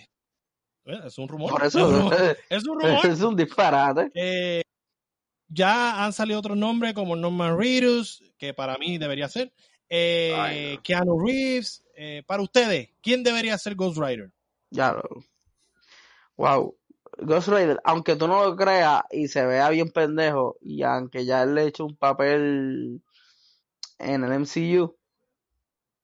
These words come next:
Speaker 2: Vin Diesel.
Speaker 1: ¿Qué?
Speaker 2: Sí.
Speaker 1: ¿Qué? Espera,
Speaker 3: Ay, no.
Speaker 1: espera, espera, espera, espera. Espera, Edwin, ¿tú estás diciendo
Speaker 2: <laughs> Sí.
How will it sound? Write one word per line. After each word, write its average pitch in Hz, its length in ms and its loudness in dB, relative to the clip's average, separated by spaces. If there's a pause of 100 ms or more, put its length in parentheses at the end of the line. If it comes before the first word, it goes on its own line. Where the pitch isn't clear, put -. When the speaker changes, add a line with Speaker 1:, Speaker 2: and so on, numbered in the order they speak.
(220)
Speaker 2:
Vin 139 240 -2
Diesel. 135 340 -4 (2500)
Speaker 1:
¿Qué? 113 600 -20 (120)
Speaker 2:
Sí. 123 600 -6 (1400)
Speaker 1:
¿Qué? - 300 -16
Espera, - 320 -10
Speaker 3:
Ay, 123 180 -10
no. 104 100 -14
Speaker 1:
espera, 117 200 -12
espera, 107 380 -14
espera, 107 720 -14
espera. 95 380 -20 (2750)
Espera, 147 500 -18
Edwin, 160 260 -16
¿tú 143 80 -20
estás 170 220 -10
diciendo 175 400 -6
Speaker 2:
<laughs> 170 160 0
Sí. 143 640 2